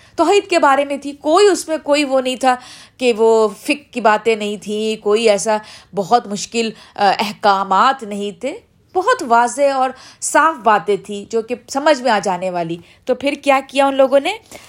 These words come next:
تو کہتے ہیں وہ لوگ جو نہیں توقع رکھتے ہم سے ملنے کی، یہ دوبارہ آ گیا، لا یرجون لقاءنا، کہ لاؤ کوئی اور، اور کہ مل-، آ،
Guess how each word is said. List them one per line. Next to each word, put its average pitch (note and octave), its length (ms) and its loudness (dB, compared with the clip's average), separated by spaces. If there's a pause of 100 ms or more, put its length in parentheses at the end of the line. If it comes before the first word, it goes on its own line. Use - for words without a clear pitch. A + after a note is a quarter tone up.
(120)
تو A#3 100 -2
کہتے A#3 420 -2
ہیں C4+ 100 -4
وہ A#3 180 0
لوگ A3+ 280 4 (100)
جو A#3 140 -4
نہیں G#3 360 -8
توقع G#3+ 420 -4
رکھتے A#3+ 460 -4 (380)
ہم A3 120 -2
سے G#3+ 220 -2
ملنے G#3 360 -4
کی، C#4+ 140 -10
یہ B3 120 -2
دوبارہ F#3+ 340 0
آ A3+ 280 2
گیا، C#4 180 -4
لا G3+ 300 0
یرجون G3 440 -4
لقاءنا، G3 1040 -2 (1400)
کہ C4 100 6
لاؤ C4 340 2 (140)
کوئی D4 340 2 (120)
اور، A3 300 2 (1200)
اور B3 400 2 (260)
کہ B3+ 80 -6
مل-، A3 360 0
آ، A3+ 180 2